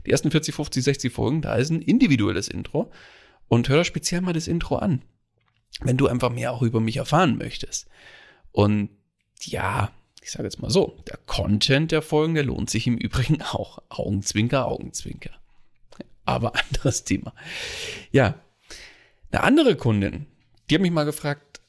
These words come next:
ob es denn möglich wäre, die war sich da total unsicher, dass sie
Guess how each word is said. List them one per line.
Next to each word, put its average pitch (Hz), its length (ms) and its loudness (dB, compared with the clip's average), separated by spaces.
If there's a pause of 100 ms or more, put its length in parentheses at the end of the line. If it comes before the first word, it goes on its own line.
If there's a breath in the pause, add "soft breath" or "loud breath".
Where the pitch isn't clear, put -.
(140)
ob - 300 2
es 135 260 2
denn 110 420 0 (600)
möglich 104 640 0
wäre, 160 400 -2 (240)
die 165 80 -8
war 123 120 -4
sich 117 100 0
da 123 100 -4
total 110 240 -2
unsicher, 131 580 -2 (800 soft breath)
dass - 180 2
sie 127 220 4